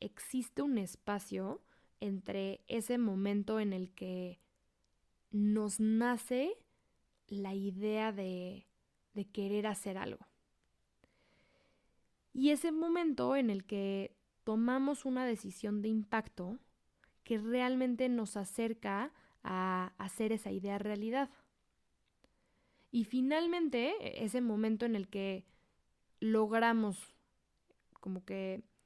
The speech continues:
concretar el, el ciclo y, y hacer esa idea realidad. Entonces, básicamente, tenemos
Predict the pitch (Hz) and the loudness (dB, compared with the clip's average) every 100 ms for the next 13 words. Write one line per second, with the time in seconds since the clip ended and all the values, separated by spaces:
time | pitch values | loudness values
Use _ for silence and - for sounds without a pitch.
0 | - _ - 202 208 202 190 220 220 208 | -20 _ 0 0 2 -2 0 2 2 2
1 | 185 190 - 190 190 - 190 180 254 254 | -6 -12 -10 -6 -6 -6 -8 -6 -4 -2
2 | 285 311 359 208 190 190 185 185 220 202 | 2 4 2 -2 -6 -8 -8 -4 -2 -2
3 | 185 _ _ _ - 196 190 185 185 - | -4 _ _ _ -8 -6 -4 -6 -6 -8
4 | - - 76 - - _ _ _ _ _ | -8 -10 -12 -14 -20 _ _ _ _ _
5 | _ _ _ _ _ _ - - - - | _ _ _ _ _ _ -20 -20 -20 -4
6 | 233 233 226 247 262 220 202 214 226 247 | 2 2 4 2 0 -2 -2 0 0 0
7 | 277 196 196 196 185 185 - | -2 -6 -2 -2 -2 -6 -14